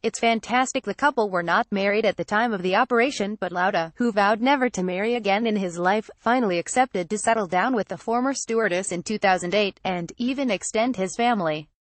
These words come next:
"I married her, not because of the kidney donation, but because she was the right woman to marry.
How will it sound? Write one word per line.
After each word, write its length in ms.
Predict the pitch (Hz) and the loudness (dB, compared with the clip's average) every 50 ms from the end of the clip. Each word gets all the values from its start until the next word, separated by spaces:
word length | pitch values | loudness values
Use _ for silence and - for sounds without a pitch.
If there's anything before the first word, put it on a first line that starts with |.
| _ _ _ _ _ _ _ _ _ _ - | _ _ _ _ _ _ _ _ _ _ -2
"I 140 | 233 247 | 0 2
married 340 | 247 226 202 190 180 175 180 | 2 2 2 2 2 0 0
her, 300 | 185 220 202 175 175 185 - | 0 2 2 2 0 -2 -2
not 240 | 208 240 254 - | -2 -2 -2 0
because 300 | - 247 - 226 214 185 | -2 -2 -2 0 -2 -2
of 80 | 202 160 | -4 -6
the 100 | 185 175 | -6 -4
kidney 260 | - 254 262 277 262 | -4 -2 -2 0 0
donation, 600 | 196 240 226 220 208 190 190 - 180 165 165 165 - | 0 0 0 0 0 -2 -2 -2 -4 -4 -4 -4 -2
but 120 | - 196 - | -4 -2 -2
because 260 | - 185 - 190 - | -2 -4 -4 -4 -4
she 120 | - 240 | -2 0
was 160 | 226 240 220 - | 0 0 0 0
the 120 | - 202 | -2 0
right 240 | 202 208 226 247 - 196 | 2 2 0 0 -2 -4
woman 340 | 190 202 233 226 202 196 196 | -2 -2 0 0 0 -2 -2
to 100 | - 202 | -4 -4
marry. 420 | 196 202 196 180 170 160 160 156 | -2 0 0 0 -2 -4 -6 -10